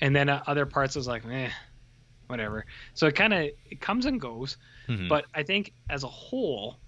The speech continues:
Speaker 1: by the time I got near the ending and we had the liberation of the dogs and the Disney princess ending, I was kinda like, "You know what?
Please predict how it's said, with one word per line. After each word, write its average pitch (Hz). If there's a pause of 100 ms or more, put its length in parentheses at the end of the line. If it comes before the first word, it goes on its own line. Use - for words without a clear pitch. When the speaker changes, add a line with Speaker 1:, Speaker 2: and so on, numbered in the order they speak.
(300)
Speaker 1:
by 160
the 175
time 180
I 196
got 151
near 151
the 135
ending 127 (380)
and 139
we 143
had 139
the 127
liberation 151
of 117
the 117
dogs 117 (340)
and 131
the 127
Disney 151
princess 143
ending, 117
I 143
was 147
kinda 165
like, 123
"You 139
know 220
what? 156